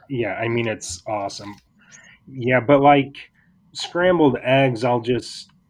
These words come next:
put some butter in the pan, put the eggs in, put salt and pepper in, mix 'em up, and then that's, that's about it.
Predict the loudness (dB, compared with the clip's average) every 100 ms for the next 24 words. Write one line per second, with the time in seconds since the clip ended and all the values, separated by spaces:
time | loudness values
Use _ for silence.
0 | _ _ -20 _ -10 -8 -6 -6 -4 -2
1 | -2 -2 -4 -8 -10 -6 -6 -4 -6 -10
2 | -14 _ _ _ _ -20 -8 -6 -6 -8
3 | -4 -4 -4 -6 -6 -4 -8 -12 -20 -20
4 | _ _ -18 -12 -10 -8 -8 -8 -14 -16
5 | -12 -10 -8 -8 -6 -8 -10 -14 _ _
6 | _ _ _ _ _ _ -18 -10 -4 -4
7 | -4 -8 -6 -4 -6 -8 -10 -10 -10 -10
8 | -12 -16 -20 _ _ _ -20 -20 _ _
9 | _ _ _ _ -20 -20 -18 -18 -18 -20
10 | _ _ _ _ _ _ _ -20 -20 -16
11 | -14 -12 -8 -6 -6 -6 -8 -10